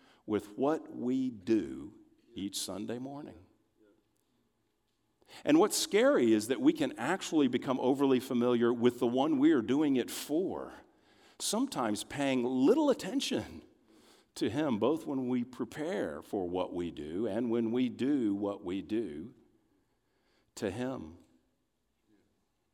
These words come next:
It's terrifying to think that we could, the very ones who stand on a platform like this and play instruments and sing and open up the Bible and preach like I'm doing right now, that, that we are the ones that could grow overly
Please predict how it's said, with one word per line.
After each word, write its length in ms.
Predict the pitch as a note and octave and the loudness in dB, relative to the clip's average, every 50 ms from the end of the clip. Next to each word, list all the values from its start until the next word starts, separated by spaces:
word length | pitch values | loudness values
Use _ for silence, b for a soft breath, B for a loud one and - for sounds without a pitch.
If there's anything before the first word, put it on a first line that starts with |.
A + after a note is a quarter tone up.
| _ _ _ _ _ _ _ | _ _ _ _ _ _ _
It's 180 | - A2 - - | -8 -6 -6 -4
terrifying 500 | - - E3+ F#3 G#3 - E3+ D3 C3+ B2+ | -2 0 0 0 2 2 0 2 2 2
to 80 | C3+ A#2+ | 0 0
think 260 | - - D#3+ E3 - | 0 0 0 0 0
that 120 | D#3 - | 0 2
we 160 | C3 C#3 D3+ | 4 4 4
could, 300 | D3 D3 C#3+ B2+ B2 B2 | 4 4 -2 -6 -4 0
the 80 | A#2 A2+ | 0 0
very 340 | F#2+ G2+ C3 D3+ F3 G3 F3 | 2 6 4 6 6 6 4
ones 240 | D3 D3+ D#3 C#3+ - | 4 4 2 0 -2
who 100 | C3+ A2+ | -4 -4
stand 380 | - - - D3 D#3 F#3+ F#3+ | -4 -4 -6 -4 -4 -2 -2
on 120 | E3+ C3+ G2+ | -2 -2 -4
a 40 | |
platform 640 | - - - C3+ C#3+ D#3 - - - D3+ C#3 B2+ A#2 | -4 -6 -4 -4 -4 -4 -6 -6 -4 -2 0 0 2
like 280 | A2+ A#2 A#2+ A2 A#2 - | 2 0 0 -2 -4 -2
this 340 | A#2 B2+ C#3 A2 F#2+ - - B B B B B | 0 0 2 0 0 -2 -6 B B B B B
and 120 | - G#2+ - | -4 -4 0
play 220 | B2+ C#3 C3+ C3 | 0 0 2 2
instruments 480 | C#3+ C#3+ - - C#3+ A2+ G2 F2+ - - | 0 0 -2 -2 -2 -2 -2 -4 -4 -6
and 120 | G#2 F#2 | -6 -6
sing 440 | - - - C3 C#3 C3 A2 F2+ - B B B B A2+ | -4 -4 -2 -2 0 0 0 -2 -4 B B B B -4
and 120 | G#2 A#2 | -2 -2
open 300 | A#2+ A#2+ D3+ - D#3 D3 | 0 -2 -2 -2 -2 -2
up 140 | C#3+ - - | -2 -2 -4
the 100 | C#3 A#2 | -4 -2
Bible 560 | G2+ - G#2 A#2 C#3+ C#3+ C3 A2 F#2+ F2 E2 B B B B | -2 -2 -2 0 0 0 0 0 0 -2 -2 B B B B
and 140 | G#2 F#2+ | -6 -6
preach 420 | - - - C3 C3+ C#3+ C3 - - | -6 -2 2 4 4 4 4 4 2
like 220 | B2+ A#2 G#2 - | 0 0 0 0
I'm 140 | A2+ A#2 G#2 | -2 -2 0
doing 180 | A#2 A#2+ A#2 A2+ | 0 0 2 2
right 140 | A#2 A#2 | 2 2
now, 100 | A#2+ B2+ | 2 2
that, 220 | A#2+ A2 C3+ C3 B2 | 2 2 2 2 2
that 120 | D3+ - | 0 0
we 380 | C#3+ A#2 A#2+ C3 E3 A3 B3 C#4 | 0 -4 -4 -2 2 4 4 4
are 60 | C#4 | 4
the 80 | A#3+ G#3+ | 2 0
ones 340 | F#3+ F#3+ G#3+ A#3 G3 B2 | 0 0 -2 -2 -2 -2
that 100 | C3+ C#3 | -4 -4
could 160 | - C#3 B2 A#2 | -4 -6 -4 2
grow 320 | B2+ C3+ C3 - - - - | 6 6 6 6 4 0 -6
overly 720 | - D#3 G3 A3+ B3 A#3+ B3 C4+ B3+ B3+ B3+ B3+ B3 A3 | -6 -4 -2 -2 -2 -2 -2 -2 0 2 2 0 0 -2